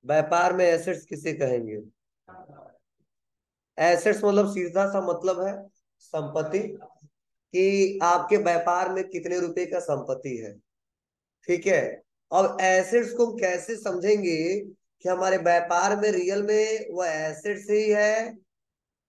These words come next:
कि assets ना हो के वो liability है, या liability ना हो के वह capital है,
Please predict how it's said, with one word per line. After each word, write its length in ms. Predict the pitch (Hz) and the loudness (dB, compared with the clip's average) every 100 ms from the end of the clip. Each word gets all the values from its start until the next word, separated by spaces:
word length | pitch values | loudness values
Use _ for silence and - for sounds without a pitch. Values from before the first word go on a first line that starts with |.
| _ _ _ | _ _ _
कि 60 | 190 | -4
assets 520 | 185 180 170 226 202 | 0 0 -2 -4 -4
ना 120 | 202 202 | -4 -2
हो 180 | 208 | 0
के 120 | 208 214 | 0 0
वो 80 | |
liability 680 | 202 175 170 160 156 165 139 | 0 0 0 -4 -6 -6 -8
है, 160 | 107 107 _ _ _ _ _ _ _ - | -8 -14 _ _ _ _ _ _ _ -4
या 140 | 175 | 0
liability 600 | 190 185 185 185 214 208 | 4 4 4 0 -2 -2
ना 60 | 208 | 2
हो 160 | 208 | 2
के 140 | 208 208 | 2 0
वह 360 | 202 208 240 254 240 _ _ _ _ _ _ 175 | 0 0 0 -4 -12 _ _ _ _ _ _ -6
capital 480 | 175 170 160 147 | -6 -6 -4 -4
है, 300 | 120 - - | -4 -12 -20